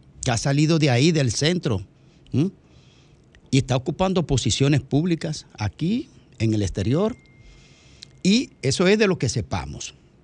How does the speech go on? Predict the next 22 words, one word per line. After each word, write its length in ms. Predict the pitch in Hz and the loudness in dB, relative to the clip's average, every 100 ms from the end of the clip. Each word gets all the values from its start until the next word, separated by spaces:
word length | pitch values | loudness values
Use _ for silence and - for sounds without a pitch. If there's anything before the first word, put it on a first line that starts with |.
| _ - - - - - | _ -20 -20 -20 -20 -6
La 200 | - 170 | 4 6
ulti-, 460 | 202 247 - 302 330 | 6 2 -2 -8 2
la 160 | 196 190 | 6 6
última 920 | 208 226 254 233 233 220 190 147 127 - - | 6 2 2 4 6 6 6 4 0 -10 -16
versión 880 | 156 170 180 - 214 196 156 165 196 - - - - - - | 0 4 4 6 8 8 8 4 -2 -12 -20 -20 -20 -20 -6
de 160 | 120 151 | 0 4
la 80 | |
agencia 340 | 143 160 175 196 | 4 4 2 2
de 60 | |
empleo 500 | 180 143 185 180 160 | 2 2 2 2 2
llamada 440 | 170 127 123 156 156 | 0 2 2 2 0
Participación 680 | 160 147 139 151 151 147 147 | -2 0 -2 0 0 0 -2
Ciudadana 600 | 170 165 151 123 135 143 _ _ - - - - - | 0 0 0 0 -2 -8 _ _ -20 -20 -20 -20 -4
se 220 | 214 202 | 2 6
llama 360 | 196 196 185 | 6 6 4
Claudia 520 | - 180 180 185 180 - | 4 6 6 4 2 4
Álvarez, 600 | 165 160 151 151 165 - _ _ - | 4 4 2 -2 -4 -10 _ _ 0
quien 260 | 151 143 | 4 4
acaba 360 | 139 156 151 160 | 4 4 4 4
de 120 | 151 | 2
ser 200 | - 147 | 2 0
designada 720 | 147 147 160 156 135 123 139 | 0 0 2 4 4 2 -2